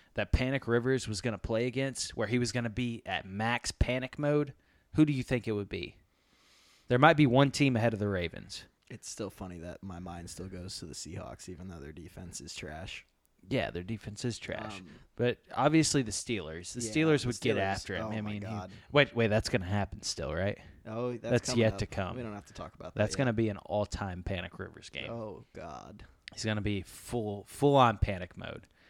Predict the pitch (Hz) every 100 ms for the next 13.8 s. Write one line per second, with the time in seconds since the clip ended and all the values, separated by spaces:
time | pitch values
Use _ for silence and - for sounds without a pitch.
0 | _ 113 110 120 104 101 104 101 - 110
1 | 98 92 87 87 90 87 117 120 123 117
2 | 113 107 107 127 117 110 - 117 - 104
3 | 101 104 107 101 101 - _ 107 107 107
4 | 104 101 92 - - 101 - - 120 113
5 | 95 98 85 - - - - 110 135 117
6 | 120 113 110 107 - 120 104 107 101 95
7 | 92 87 87 95 - 123 123 123 - 139
8 | 151 143 127 _ _ 131 127 123 123 120
9 | - _ _ _ _ _ - 175 151 127
10 | 117 95 - 82 - 58 - 69 - 87
11 | 87 - - - - 254 156 208 269 214
12 | 185 - 170 175 143 160 156 156 147 160
13 | 131 104 85 107 110 - 76